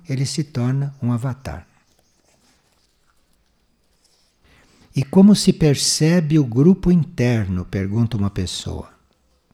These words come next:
É a alma que percebe esse grupo, não é a consciência humana. A alma percebe esse grupo, a alma passa a viver nesse grupo,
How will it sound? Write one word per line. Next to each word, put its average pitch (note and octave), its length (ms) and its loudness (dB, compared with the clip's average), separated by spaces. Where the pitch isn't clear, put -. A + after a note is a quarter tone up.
É B2 140 0
a C#3+ 80 2
alma D3 540 2
que - 120 -8
percebe B2 580 -6
esse A#2+ 200 -8
grupo, G2 420 -8
não G2+ 220 -2
é B2 80 0
a C#3+ 40 -2
consciência C3 600 -4
humana. F#2+ 420 -10
A A#2+ 200 -4
alma E3+ 320 4
percebe A#2+ 580 -2
esse G2+ 220 -6
grupo, E3 520 -2
a A#2 80 -6
alma D3+ 440 0
passa A#2+ 720 -6
a A#2 80 -8
viver A2 760 -2
nesse G#2 320 -6
grupo, F3+ 580 0